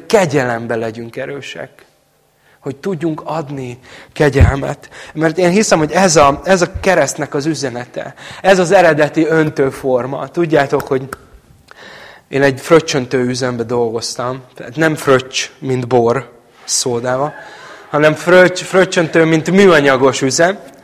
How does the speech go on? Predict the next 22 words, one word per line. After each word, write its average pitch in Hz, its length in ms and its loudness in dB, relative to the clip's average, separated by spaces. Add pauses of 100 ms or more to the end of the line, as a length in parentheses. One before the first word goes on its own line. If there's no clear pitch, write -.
(1300)
Lökhárítókat, 156 1300 6
lökhárítókat 143 680 0
csináltunk, 175 640 -2 (360)
és 143 120 -10
tudjátok, 170 400 0
ha 147 80 -4
megsérült 190 640 6
a 156 60 4
szerszám 196 840 2 (880)
belül, 151 640 4 (220)
akkor 143 200 -4
az 135 180 -4
összes 160 420 -2
műanyag 131 380 -2
lökhárító 117 680 -6
ugyanolyan 107 560 -10
volt. 113 300 -12 (140)
Sérült. 117 800 -6 (840)
De 160 120 2
azt - 120 0
nem 170 160 0
akartad. 120 720 -6